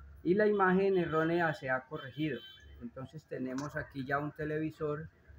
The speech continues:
listo para devolvérselo al usuario y se ha corregido entonces el error de esa imagen que antes vimos. Y entonces espero que ustedes también cuando tengan un modelo de este,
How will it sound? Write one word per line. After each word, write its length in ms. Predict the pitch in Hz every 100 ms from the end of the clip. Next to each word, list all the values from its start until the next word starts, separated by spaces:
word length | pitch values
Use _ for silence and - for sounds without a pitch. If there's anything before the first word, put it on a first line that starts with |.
| - - - -
listo 420 | 151 165 - 170
para 240 | 156 139
devolvérselo 720 | 131 123 120 127 - 156 143 127
al 140 | 117
usuario 540 | 117 156 170 185 226 247 - - - - - - - -
y 440 | 139 139 135 131
se 180 | - 160
ha 180 | 156 165
corregido 520 | 202 180 151 156 170
entonces 500 | 180 170 147 160 170
el 160 | 156 135
error 440 | 127 143 151 180 - - -
de 180 | 135 135
esa 180 | 156
imagen 400 | 151 151 147 156
que 140 | 156 127
antes 380 | 120 120 147 143
vimos. 420 | 175 180 220 - _ - - _ _ _ - -
Y 140 | 139
entonces 720 | 139 135 147 139 151 156 160 143
espero 480 | 139 - 151 165
que 80 | 165
ustedes 440 | 151 - 139 151 151
también 320 | 135 127 131
cuando 420 | 151 156 131 117
tengan 400 | - 139 147 151
un 140 | 151
modelo 460 | 151 151 151 151 156
de 300 | 143 127 131
este, 360 | 131 156 156